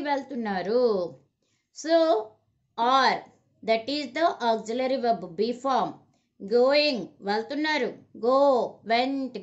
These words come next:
gone, going. To play, So here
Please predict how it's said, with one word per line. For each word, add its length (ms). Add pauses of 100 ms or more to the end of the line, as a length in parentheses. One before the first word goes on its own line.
gone, 400 (200)
going. 320 (600)
To 80 (200)
play, 280 (1600)
So 340
here 640